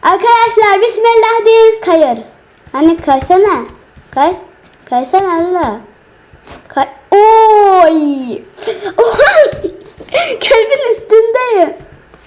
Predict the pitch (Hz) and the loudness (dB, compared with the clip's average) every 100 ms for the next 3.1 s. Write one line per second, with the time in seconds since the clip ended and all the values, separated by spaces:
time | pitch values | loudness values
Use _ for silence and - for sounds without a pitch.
0 | - 302 359 302 247 - - 254 285 294 | -4 2 4 2 -2 -14 -14 -8 -6 -6
1 | 294 311 - 453 523 427 247 - - - | -6 -6 -2 0 2 0 -2 -6 -18 -20
2 | - _ _ - _ - 285 - 508 539 | -20 _ _ -20 _ -8 -4 0 2 2
3 | 381 | 2